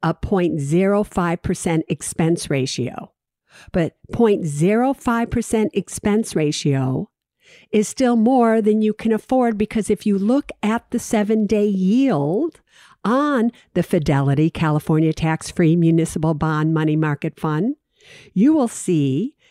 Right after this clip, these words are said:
that really it only is giving you, like, a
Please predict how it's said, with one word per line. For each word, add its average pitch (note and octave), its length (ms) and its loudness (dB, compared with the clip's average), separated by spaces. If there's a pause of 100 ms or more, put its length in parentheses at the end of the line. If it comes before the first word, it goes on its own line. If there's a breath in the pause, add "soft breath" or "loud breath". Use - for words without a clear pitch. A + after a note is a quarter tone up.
(140)
that G#3+ 240 -2
really A3+ 680 2
it G#3+ 160 2 (160)
only C4+ 560 4
is G#3+ 240 2
giving B3+ 500 2
you, E3 380 4 (240 soft breath)
like, G#3 320 -2 (180)
a G#3 200 0